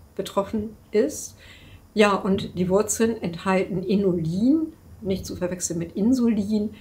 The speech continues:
Deswegen sind die Wurzeln das ideale Gemüse auch für Diabetiker. Man kann aus den Wurzeln einen sehr, sehr schmackhaften und sehr gesunden, sozusagen Ersatzkaffee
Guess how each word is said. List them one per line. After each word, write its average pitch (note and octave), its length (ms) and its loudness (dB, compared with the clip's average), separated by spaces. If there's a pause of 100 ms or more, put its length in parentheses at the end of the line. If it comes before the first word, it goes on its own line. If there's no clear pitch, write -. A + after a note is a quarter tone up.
(320)
Deswegen G3 580 2
sind E3+ 180 0
die E3+ 140 -8
Wurzeln G3 360 -2
das E3+ 240 -8
ideale F3 640 0 (160)
Gemüse F#3+ 680 2 (340)
auch F3+ 260 -2
für F3+ 460 -2 (300)
Diabetiker. F3 600 -2 (480)
Man G#3+ 120 2
kann B3 180 0
aus - 120 -4
den F3+ 180 0
Wurzeln G#3+ 380 2
einen F#3 160 2
sehr, A3 220 4
sehr G#3+ 180 2
schmackhaften F3+ 680 -8
und E3 140 -8
sehr A3+ 300 4
gesunden, F#3 640 -2 (440)
sozusagen F#3+ 440 0
Ersatzkaffee G#3 960 0